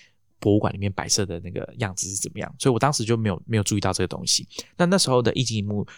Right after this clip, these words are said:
就跟我们以前小时候在用那个计算机一样，是绿色的，然后是需要一支触控笔。我在网络上找到一些当年的使用者，一九九四年的时候有这个拍 General Magic 的纪录片，里面有很大一部分的影像都是在当年的时候拍的，是一位叫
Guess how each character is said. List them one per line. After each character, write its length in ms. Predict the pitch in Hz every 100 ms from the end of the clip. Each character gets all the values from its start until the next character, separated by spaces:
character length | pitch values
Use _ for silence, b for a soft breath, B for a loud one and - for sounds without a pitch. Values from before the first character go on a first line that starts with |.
| B
就 100 | -
跟 120 | 113
我 60 | 117
们 180 | 87 65
以 60 |
前 240 | - 90 90
小 160 | 95
时 80 | 90
候 60 | 104
在 120 | 107
用 100 | 98
那 80 | 98
个 60 |
计 120 | 95
算 180 | 101 98
机 140 | 90 87
一 40 |
样， 160 | 87 98
是 120 | -
绿 160 | 120
色 240 | 101 - 92
的， 100 | -
然 120 | 104
后 100 | 101
是 120 | 101 110
需 120 | 113
要 120 | 101
一 60 | 101
支 140 | 95
触 140 | 95
控 240 | 113 107 95
笔。 160 | - - B B B B
我 100 | 120
在 100 | 151
网 120 | 175
络 80 | 113
上 180 | 120 131
找 100 | -
到 160 | 107 107
一 60 |
些 360 | 107 - 107 107
当 300 | - 117 131
年 200 | 123 - -
的 160 | - - b b
使 200 | - -
用 180 | 101 107
者， 140 | 92 -
一 100 | 123
九 120 | 117
九 140 | 110 90
四 220 | - 107
年 200 | 95 -
的 80 | -
时 100 | -
候 160 | 104 -
有 240 | 98 - -
这 100 | 110
个 180 | 98 92 _ _ _ -
拍 380 | - 110 107 117
General 300 | - 113 113
Magic 320 | 113 113 - 101
的 80 |
纪 140 | - 117
录 80 | 107
片， 180 | 120 -
里 40 |
面 140 | 104
有 60 | 101
很 140 | 87 92
大 180 | 120
一 20 | 107
部 80 |
分 140 | - 113
的 60 |
影 180 | - 98
像 300 | 117 - 110 - b b
都 100 | -
是 80 | 110
在 120 | 117
当 200 | 107 104
年 200 | 107 92 92
的 120 | 98
时 120 | -
候 80 | 95
拍 280 | 92 - 92
的， 120 | 90
是 140 | - 110
一 60 |
位 120 | 107
叫 240 | 104 107